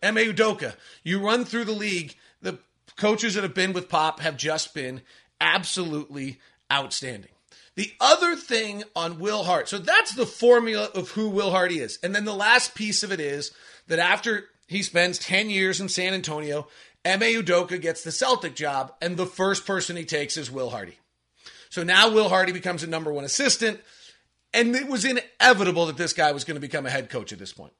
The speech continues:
And the question was just when. He interviewed for the Pacers and Knicks job two years ago. He interviewed for the Kings job this year. He interviewed for jobs last year. It was just a question of who's gonna pull him and when. And that's a little bit of where,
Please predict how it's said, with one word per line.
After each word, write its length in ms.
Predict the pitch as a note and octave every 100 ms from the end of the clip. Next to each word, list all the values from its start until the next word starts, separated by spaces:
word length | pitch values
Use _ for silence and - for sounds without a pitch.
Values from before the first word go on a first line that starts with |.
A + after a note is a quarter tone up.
| _
And 140 | D#3+
the 80 | E3+
question 380 | E3 A3 A3 G#3+
was 100 | D#3
just 160 | E3+ D3+
when. 320 | E3 D3+ G#2+
He 140 | C#3
interviewed 360 | E3+ G3+ G3 F3+
for 100 | F3
the 60 |
Pacers 460 | D#3+ G3+ F#3+ G3+ D#3
and 100 | D#3+
Knicks 220 | F3 F3+
job 240 | F3 D3 -
two 100 | D#3
years 280 | A3+ A#3+
ago. 240 | F#3+ A3 G#3 - - -
He 140 | F3
interviewed 320 | F#3+ E3 F3
for 80 | E3
the 80 | C#3
Kings 340 | - G3 F#3
job 300 | - D#3 C3+
this 240 | A#3 C4 A#3
year. 260 | A3 F#3 - -
He 160 | F3
interviewed 320 | F#3 F3 E3+
for 100 | C#3
jobs 300 | C#3+ D3 B2+
last 320 | D#3+ G#3+ G#3 F3+
year. 220 | F3+ - - _
It 80 | F#3+
was 160 | F#3+ -
just 260 | G#3+ G#3+
a 60 | G#3
question 340 | G3 F3+ F3
of 100 | E3
who's 240 | - G#3+ E3
gonna 180 | G3+ F#3+
pull 260 | G3 F3+
him 60 | E3+
and 160 | D#3
when. 380 | G#3+ B3 E3 D3+ - - _ F3+
And 160 | F#3+
that's 240 | A3 C4 B3
a 40 |
little 220 | G3+ F#3
bit 140 | E3 F3+
of 100 | D3+
where, 300 | F3 E3+